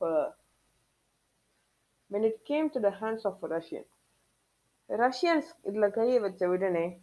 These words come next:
ரொம்ப பயங்கரமான ஒரு லாஸை சந்திச்சிருக்காங்க. இந்த, I mean, இந்த SolarWinds கம்பெனி தான் I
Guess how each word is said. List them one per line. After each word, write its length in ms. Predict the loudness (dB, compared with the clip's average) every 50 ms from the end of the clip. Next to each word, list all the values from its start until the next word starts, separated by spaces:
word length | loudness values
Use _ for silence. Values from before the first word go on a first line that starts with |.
| _ _ _ _ _ _ _ _ -10
ரொம்ப 180 | -4 -4 -2
பயங்கரமான 680 | 2 4 4 4 4 2 2 0 2 2 2 2 2 2
ஒரு 200 | 2 2 2 2 2
லாஸை 440 | 4 4 4 4 4 0 -2 -2 -2 -2 -4 -4 -4
சந்திச்சிருக்காங்க. 800 | -4 -6 -6 -6 -8 -8 -8 -8 -8 -8 -8 -6 -4 -6 -6 -6 -10 _ _ _ _ _ _ _ _
இந்த, 280 | 2 2 2 4 4 6 8 8 8 8 8 6 6 4 2 0 0 -4 -10 _ _ _ _ -20 -20 -20 _ _ _ _ _ _ _ _ _ _ _ _ _ _ _ _ _ _ -2
I 120 | 0 2
mean, 180 | 2 4 4 4
இந்த 200 | 4 2 2 0 2
SolarWinds 440 | 2 4 6 6 4 4 0 -4 -4
கம்பெனி 360 | -4 -4 -4 -2 -2 -2 -2
தான் 160 | -2 -2 -2
I 340 | 2 2 2 2 2 0 -4